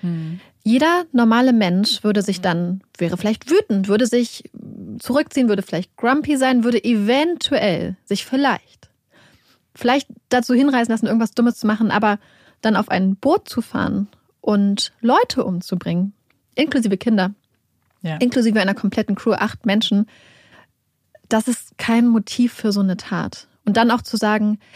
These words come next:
Speaker 2: na ja, er hat halt ganz starke Emotionen, auf so eine Sache, die sich nicht beweisen lässt, darauf einen kompletten Fall aufzubauen, finde halt ich persönlich für extrem verantwortungslos.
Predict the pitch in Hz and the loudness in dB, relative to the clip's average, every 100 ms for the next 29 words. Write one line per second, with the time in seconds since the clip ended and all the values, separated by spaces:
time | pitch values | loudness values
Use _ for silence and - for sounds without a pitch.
0 | - 202 220 247 202 214 208 214 - 220 | -4 0 2 2 2 -2 -2 -4 0 0
1 | 233 - 208 208 - 202 196 190 - - | 0 -2 -2 -2 -4 0 0 -2 -6 -16
2 | - 233 247 220 226 254 _ _ _ _ | -6 0 2 4 2 0 _ _ _ _
3 | _ _ _ - 233 233 254 277 254 254 | _ _ _ 0 0 2 0 2 2 0
4 | 240 220 208 247 - 247 208 214 208 196 | 0 0 0 -2 -2 -2 2 2 2 0
5 | 170 175 - 202 220 233 226 214 196 214 | -2 -6 -4 0 0 0 0 0 0 0
6 | 202 - 226 196 - 202 196 196 - 190 | -2 0 0 0 -2 -2 0 0 0 2
7 | 202 196 311 - - 208 196 196 - - | 2 2 0 -2 -6 0 2 0 -2 -4
8 | - - - 226 269 - - 180 - 185 | -6 -8 -2 2 2 0 -4 -4 -4 -6
9 | - 196 - 202 208 - | -4 -6 -2 0 0 -2